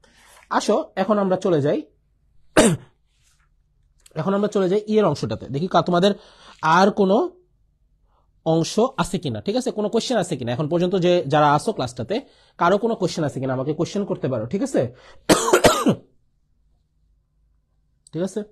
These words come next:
দেখি তো কারো কোনো কোশ্চেন আছে কিনা। <coughs> ঠিক আছে, ঠিক আছে, জয় বাংলা জিতবে, ঠিক আছে? একটু কষ্ট করো, সাত তারিখের পরে মনে হয় না আর কষ্ট করা লাগবে, ঠিক আছে?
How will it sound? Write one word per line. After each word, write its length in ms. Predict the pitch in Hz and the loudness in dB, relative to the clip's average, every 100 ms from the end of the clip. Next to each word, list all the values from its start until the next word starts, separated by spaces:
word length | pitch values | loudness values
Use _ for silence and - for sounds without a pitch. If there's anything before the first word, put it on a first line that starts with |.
| _ _ _ _ _ _ _ _ _ _ _ _ _ _ _ - | _ _ _ _ _ _ _ _ _ _ _ _ _ _ _ -8
দেখি 140 | 135 | -4
তো 80 | 165 | -2
কারো 220 | 170 156 | 2 2
কোনো 160 | 156 165 | 2 0
কোশ্চেন 280 | 156 - 151 | -2 -2 -4
আছে 180 | 147 151 | -4 -4
কিনা। 180 | 185 - - | -4 0 -2
<coughs> 2500 | - - 143 - _ _ _ _ _ _ _ _ _ _ 87 _ _ - - _ _ _ _ - | -2 -8 -8 -10 _ _ _ _ _ _ _ _ _ _ _ _ _ -20 -20 _ _ _ _ -6
ঠিক 140 | 139 | -4
আছে, 380 | 156 185 147 107 - _ _ - | -2 -2 -2 -4 -10 _ _ -8
ঠিক 140 | 131 | -4
আছে, 200 | 135 147 | -4 -4
জয় 200 | 120 135 | -2 0
বাংলা 280 | 143 151 151 | 0 -2 -2
জিতবে, 360 | 131 139 123 120 | -4 -6 -4 -4
ঠিক 160 | 170 | -4
আছে? 220 | 190 165 | -4 -4
একটু 260 | 135 - 165 | -6 -2 -4
কষ্ট 280 | 151 139 175 | -2 -6 -4
করো, 200 | 156 185 | -4 -2
সাত 220 | 160 - | -2 -2
তারিখের 260 | 156 151 160 | -4 -2 -2
পরে 180 | 151 | -2
মনে 180 | 143 143 | -2 -4
হয় 100 | 143 | -4
না 60 | 139 | -4
আর 80 | 135 | -4
কষ্ট 220 | 120 127 | -6 -6
করা 180 | 107 104 | -6 -6
লাগবে, 260 | 90 - - - - - _ _ _ - | -10 -14 -18 -20 -20 -20 _ _ _ -8
ঠিক 140 | 160 | -4
আছে? 280 | 220 294 | -4 -6